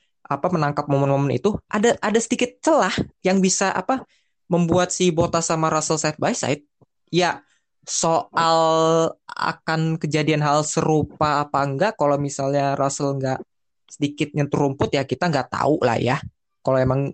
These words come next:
bisa side by side, kita nggak tahu kejadian selanjutnya kayak apa. Mungkin aja bisa crash lagi, crash lagi atau enggak. Tapi ya tidak separah itu. Tapi menurut gua sih, ya nggak sepenuhnya salah Ra-, salah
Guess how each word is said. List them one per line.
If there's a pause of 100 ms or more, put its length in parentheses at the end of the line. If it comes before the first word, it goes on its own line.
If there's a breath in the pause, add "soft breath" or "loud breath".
(260)
bisa
side
by
side,
kita
nggak
tahu
kejadian
selanjutnya
kayak
apa.
Mungkin
aja
bisa
crash
lagi, (320)
crash
lagi
atau
enggak. (400 soft breath)
Tapi
ya
tidak
separah
itu.
Tapi (1300)
menurut
gua
sih, (1600)
ya
nggak
sepenuhnya
salah
Ra-, (200)
salah